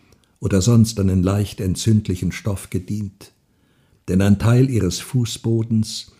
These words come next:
und das ganze Innere eines langen Bogenganges, von dem aus wir das Gewölbe erreichten, war sorgfältig mit Kupfer bekleidet.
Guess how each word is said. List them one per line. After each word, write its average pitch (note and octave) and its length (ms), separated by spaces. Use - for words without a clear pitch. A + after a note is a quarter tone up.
und F2 140
das D#2+ 160
ganze G2 280
Innere A2 520
eines F#2+ 320
langen G2 320
Bogenganges, G#2+ 1000
von D#2 240
dem G2+ 300
aus G2 280
wir F#2 100
das F2 200
Gewölbe G2 460
erreichten, F#2+ 880
war F2+ 160
sorgfältig F#2+ 880
mit - 200
Kupfer - 460
bekleidet. - 880